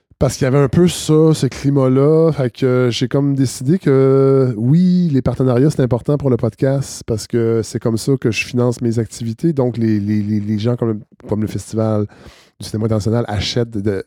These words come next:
des épisodes parce que j'ai un auditoire qui est intéressant pour ces organisations-là. Puis c'est des organisations qui partagent certaines valeurs. Mais là, j'ai, j'ai comme atteint un peu une limite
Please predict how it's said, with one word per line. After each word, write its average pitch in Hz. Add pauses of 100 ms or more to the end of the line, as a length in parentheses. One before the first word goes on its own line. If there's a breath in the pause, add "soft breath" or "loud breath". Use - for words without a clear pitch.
(120)
des 107
épisodes 160
parce 107
que 107
j'ai 104
un 104
auditoire 110
qui 107
est 107
intéressant 107
pour 107
ces 110
organisations-là. 110
Puis -
c'est 113
des 110
organisations 110
qui -
partagent 117
certaines 110
valeurs. 135 (380 loud breath)
Mais 123
là, 165
j'ai, 123
j'ai 107
comme 123
atteint 165
un 117
peu 151
une 131
limite 127